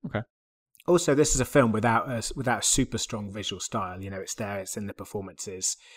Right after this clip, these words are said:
Speaker 2: it's, you know, set in the real world, ostensibly. So, certainly, uh, with no disrespect to Mister Lubetzky, the cinematography wasn't the thing that stood out on the first watch. It felt like a, a function, a functional aspect. Um,
Speaker 1: It was, it was John Malkovich working out,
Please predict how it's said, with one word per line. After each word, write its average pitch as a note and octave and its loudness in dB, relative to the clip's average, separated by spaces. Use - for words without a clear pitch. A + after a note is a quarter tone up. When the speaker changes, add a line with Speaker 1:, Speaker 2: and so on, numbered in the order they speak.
Speaker 2:
it's, - 2
you B2+ 4
know, - -4
set - -4
in G#2+ -2
the G2+ -4
real G#2 -4
world, G2+ -2
ostensibly. G2+ -8
So, A2+ -6
certainly, A#2 2
uh, A2+ -14
with A2+ -10
no A#2+ -2
disrespect A2 -8
to A2 -12
Mister A2 -8
Lubetzky, A2 -6
the B2+ -6
cinematography C3 6
wasn't B2 4
the B2 -6
thing A#2 2
that G#2 -2
stood A2 0
out G2+ 2
on G2 -4
the G2 -6
first G#2 -2
watch. - -12
It - -10
felt A2 -2
like G#2+ -6
a, - -6
a G#2 -8
function, G#2+ -6
a - -12
functional G2+ -6
aspect. - -8
Um, F#2 -14
Speaker 1:
It B2+ 6
was, B2+ 6
it E3+ 8
was C3 10
John C#3 12
Malkovich A2 6
working G2+ 4
out, E2+ -2